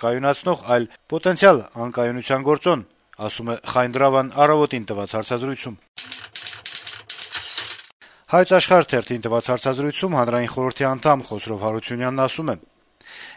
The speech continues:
«Եթե վերլուծելու լինենք Սերժ Սարգսյանի գործելակերպը և արտաքին քաղաքական նախաձեռնությունները, պետք է միանշանակ արձանագրենք, որ նա հետևողականորեն գնում է տարածաշրջանի կայունությունը ապահովելու գործում բոլոր հնարավորությունները օգտագործելու ճանապարհով։ Ավելին,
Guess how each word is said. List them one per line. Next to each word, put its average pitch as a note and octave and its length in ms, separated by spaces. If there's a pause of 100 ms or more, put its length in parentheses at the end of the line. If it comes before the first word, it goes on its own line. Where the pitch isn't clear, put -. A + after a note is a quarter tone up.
«Եթե E3+ 280
վերլուծելու D#3 480
լինենք C3+ 280
Սերժ A2+ 220
Սարգսյանի A#2+ 500
գործելակերպը B2+ 720
և G2+ 200 (100)
արտաքին A2+ 440
քաղաքական G#2+ 560
նախաձեռնությունները, C3 800 (400)
պետք F#3+ 200
է E3+ 100
միանշանակ D3+ 600
արձանագրենք, D#3+ 600
որ A#2 200
նա A#2 80 (120)
հետևողականորեն D3+ 920
գնում A#2 200
է B2+ 140
տարածաշրջանի A2 680
կայունությունը B2 580
ապահովելու A#2 540
գործում C#3+ 320 (260)
բոլոր D3+ 320
հնարավորությունները A2 720
օգտագործելու A2+ 640
ճանապարհով։ C#3+ 460 (580)
Ավելին, C3 400